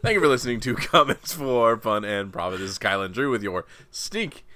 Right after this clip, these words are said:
peek at next week, episode number four hundred and twenty-four, where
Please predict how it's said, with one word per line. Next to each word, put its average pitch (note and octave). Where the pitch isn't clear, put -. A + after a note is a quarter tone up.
peek F#2
at G2+
next F#2+
week, F#2
episode A#2
number G2+
four D#3
hundred F2
and D#2+
twenty-four, F#2
where F#2